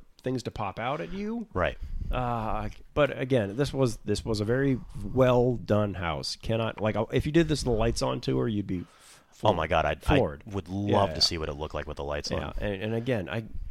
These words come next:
Speaker 1: I could say everything positively. I wanted more of this house,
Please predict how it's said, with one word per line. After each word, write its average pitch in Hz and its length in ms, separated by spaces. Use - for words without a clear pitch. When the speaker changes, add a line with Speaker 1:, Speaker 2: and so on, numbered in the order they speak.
Speaker 1:
I 113 60
could 117 140
say 131 180
everything 147 340
positively. 92 720
I 107 260
wanted 135 520
more 117 600
of 101 220
this 95 240
house, 85 580